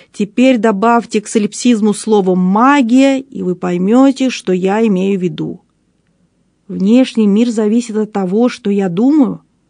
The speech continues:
Как подумаю, так и будет", понял я. "Да", кивнул головой Андрей и тихо добавил:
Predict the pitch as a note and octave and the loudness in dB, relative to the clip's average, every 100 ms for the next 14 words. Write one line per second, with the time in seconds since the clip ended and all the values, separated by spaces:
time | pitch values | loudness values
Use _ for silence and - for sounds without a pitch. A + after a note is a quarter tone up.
0 | _ _ _ _ _ - G#3 - G3+ F3+ | _ _ _ _ _ -6 -6 -4 -4 2
1 | A#3 A#3 A3+ A3 G#3+ G3 C4 E4+ G#3+ - | 4 4 2 -2 -2 -2 2 2 0 -4
2 | _ _ _ _ _ G3+ F#3+ F3+ F3 E3 | _ _ _ _ _ -2 -2 -2 -4 -8
3 | - _ _ _ _ _ F3 F#3+ C4 C4+ | -14 _ _ _ _ _ -6 0 0 0
4 | C4 - B3 A#3 B3+ A#3+ A#3 _ _ _ | -2 -4 0 2 2 0 -8 _ _ _
5 | _ A3+ A3+ G#3+ A3 G#3 G3+ A#3 D4+ D4 | _ 0 2 2 2 2 2 2 2 0
6 | G#3 - B3 A#3+ G#3+ A3 G3 F3+ F3+ | -6 -4 -4 -2 0 0 0 -2 -2